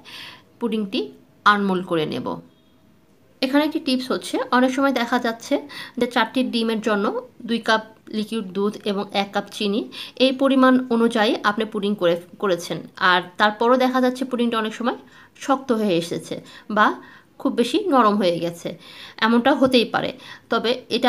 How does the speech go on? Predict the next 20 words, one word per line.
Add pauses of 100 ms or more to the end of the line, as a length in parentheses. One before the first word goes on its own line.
আসলে (100)
ডিপেন্ড (100)
করে (160)
ডিমের
সাইজের
ওপর। (680)
আর (180)
আপনারা (120)
যখন (120)
দুই
একবার (140)
করবেন, (180)
তখন (100)
নিজেরাই
বুঝে
উঠতে
পারবেন (120)
যে
ডিমের (120)
সাইজ